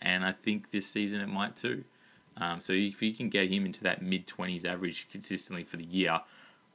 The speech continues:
I mean, that's a huge win, and I think that's a big, big tick for you and a cross on, on where I kind of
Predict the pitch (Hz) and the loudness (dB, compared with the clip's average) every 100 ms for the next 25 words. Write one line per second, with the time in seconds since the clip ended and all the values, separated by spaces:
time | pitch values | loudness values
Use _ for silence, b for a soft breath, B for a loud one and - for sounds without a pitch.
0 | _ - 90 87 87 90 95 85 98 80 | _ -2 0 2 2 0 0 0 0 2
1 | 90 90 85 90 87 85 - 92 90 - | 2 2 0 0 0 0 -2 2 2 0
2 | 85 - 87 - B B B - 101 - | -2 2 2 2 B B B 6 6 8
3 | 123 - 113 113 143 117 - 110 107 - | 6 6 8 10 10 6 4 4 4 2
4 | 104 95 98 95 92 95 90 - 90 90 | 0 0 0 2 4 4 2 0 -4 -6